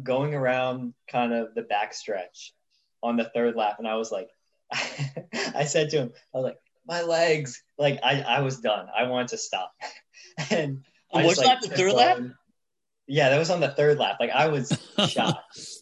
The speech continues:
Speaker 1: But then I think some people, like, finished their workout. So they were, like, by kind of the finish line. Uh, as I was going to the last lap, they were like, "Go, Brian." And I was like, "Okay, okay." And so then I, like, sped up.
Speaker 3: Ah,
Speaker 1: And I ran
Speaker 3: okay,
Speaker 1: twenty.
Speaker 3: okay.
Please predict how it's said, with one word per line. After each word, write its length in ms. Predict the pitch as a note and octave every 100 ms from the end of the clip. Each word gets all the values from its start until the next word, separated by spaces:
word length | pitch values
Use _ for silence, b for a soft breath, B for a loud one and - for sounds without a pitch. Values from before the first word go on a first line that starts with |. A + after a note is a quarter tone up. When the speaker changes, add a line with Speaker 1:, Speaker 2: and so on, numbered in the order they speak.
| _ _ _ _ _ _ _ _ _
Speaker 1:
But 160 | C#3+ C3+
then 400 | C#3 C#3 C3+ C3+ _ _
I 100 | B2+
think 160 | E3 F3+
some 160 | F#3
people, 220 | F3+ E3 D3
like, 200 | B2 -
finished 280 | B2+ C3
their 140 | A#2+ G2+
workout. 600 | G2+ A2+ B2+ C3 C3 -
So 100 | A#2+
they 100 | A2+
were, 100 | A#2
like, 240 | A2 G2 -
by 200 | G#2 G#2+
kind 220 | G#2+ G2
of 40 | -
the 40 |
finish 260 | G#2+ A2+ A#2+
line. 360 | A#2+ B2+ C3+ _ _ -
Uh, 140 | A2+ A2+
as 260 | A2+ A#2 B2
I 60 |
was 180 | A#2 A2+
going 260 | A2+ A2 A2
to 60 |
the 60 | G2+
last 240 | G2+ G2 G2+
lap, 160 | F#2 -
they 80 |
were 60 | F#2+
like, 120 | F2+ _ D3+
"Go, 80 |
Brian." 480 | D#3+ D#3 D#3+ D#3 D3
And 200 | A#2+ G2 F#2+
I 40 |
was 140 | F#2 F#2
like, 140 | - _ _ _ _ G#3
"Okay, 380 | G#3 A#2+ G#2+
okay." 340 | A2 - - F#2
And 100 | G#2
so 200 | C3+ B2+
then 140 | C3+
I, 80 | B2+
like, 220 | A#2+ G2+ -
sped 300 | - - F#2+
up. 60 | -
Speaker 3:
Ah, 200 | G3 G#2
Speaker 1:
And 60 | G2+
I 80 |
ran 180 | C3 D#3
Speaker 3:
okay, 460 | E3 D3+ C#3+ A2+ A2+
Speaker 1:
twenty. 20 |
Speaker 3:
okay. 260 | C#3+ C3+